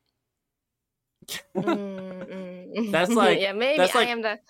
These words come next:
Speaker 1: that's like if
Speaker 2: I am the
Speaker 1: someone told
Speaker 2: crazy one
Speaker 1: me,
Speaker 2: here.
Speaker 1: no, I think they might, might be a Japanese thing though. I don't know. Uh, I've never talked about grapes with any other Japanese person, so.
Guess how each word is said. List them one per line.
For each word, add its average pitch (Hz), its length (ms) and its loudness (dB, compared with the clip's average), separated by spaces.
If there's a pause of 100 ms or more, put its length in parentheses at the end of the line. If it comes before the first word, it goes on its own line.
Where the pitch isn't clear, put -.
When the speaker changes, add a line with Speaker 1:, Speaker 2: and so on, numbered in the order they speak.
Speaker 1:
that's 165 180 -2
like 214 120 2
if 185 100 2
Speaker 2:
I 190 100 2
am 180 80 4
the 185 40 0
Speaker 1:
someone 175 160 2
told 160 280 -2
Speaker 2:
crazy 156 140 -2
one 151 120 -2
Speaker 1:
me, - 60 -10
Speaker 2:
here. 170 360 -12
Speaker 1:
no, 226 220 0
I 160 220 4
think 226 220 -6
they 165 100 -2
might, 160 200 -4
might 392 180 -6
be 160 100 -2
a 139 60 -2
Japanese 127 520 -6
thing 117 200 -12
though. 110 100 -4
I 117 120 -2
don't 127 120 -6
know. 131 320 -8
Uh, 104 360 -8 (500)
I've 117 120 -14
never 113 520 -8 (600)
talked 113 280 -8
about 104 240 -10
grapes 107 340 -12
with 107 140 -18
any 104 380 -14
other 98 200 -14
Japanese 101 500 -14
person, - 420 -20
so. - 300 -20